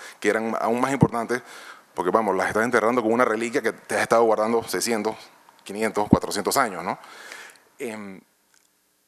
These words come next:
eh, hace un par de años logramos por fin, eh, hacerles análisis de genética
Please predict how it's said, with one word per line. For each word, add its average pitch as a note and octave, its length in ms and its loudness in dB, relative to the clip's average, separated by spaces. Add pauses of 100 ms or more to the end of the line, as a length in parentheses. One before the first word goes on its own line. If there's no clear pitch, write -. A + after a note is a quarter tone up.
(200)
eh, C3 200 4
hace B2 240 2
un D3+ 100 0
par D#3 160 8
de E3+ 100 6
años E3 440 0
logramos A#2 420 2
por A2+ 140 2
fin, C#3+ 340 -2
eh, F#2+ 280 2
hacerles B2+ 840 2
análisis A#2 760 0
de G2 320 0
genética B2 640 -2